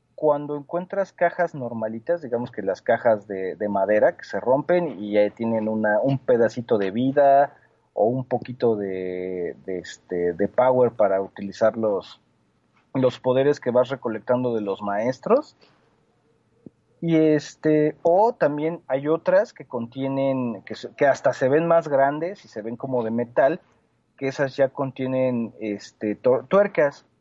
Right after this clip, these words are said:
Las tuercas tú las vas a utilizar para comprar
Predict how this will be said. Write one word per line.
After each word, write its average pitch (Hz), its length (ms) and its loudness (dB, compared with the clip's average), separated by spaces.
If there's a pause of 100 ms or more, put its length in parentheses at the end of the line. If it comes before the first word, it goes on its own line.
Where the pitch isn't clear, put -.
Las 151 280 2
tuercas 226 680 2 (600)
tú 175 120 -4
las 196 220 2
vas 185 200 0
a 202 60 -6
utilizar 156 680 -4 (340)
para 180 400 2 (100)
comprar 151 720 0